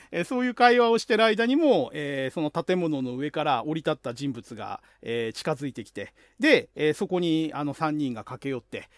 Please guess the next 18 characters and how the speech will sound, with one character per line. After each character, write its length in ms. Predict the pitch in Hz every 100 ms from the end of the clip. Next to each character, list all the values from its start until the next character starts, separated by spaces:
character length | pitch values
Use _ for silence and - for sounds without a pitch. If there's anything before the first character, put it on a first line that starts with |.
| _
で、 160 | 180 170
助 220 | - -
け 40 | 202
て 80 |
く 80 | 147
れ 100 | 131
た 140 | 110 107
お 100 | 131
礼 140 | 151
を 120 | 139
言 180 | 127 165
う 40 |
わ 100 | 160 127
け 80 |
で 80 | 101
す 80 | -
ね。 200 | 214 240 _ _ -
で、 260 | 269 180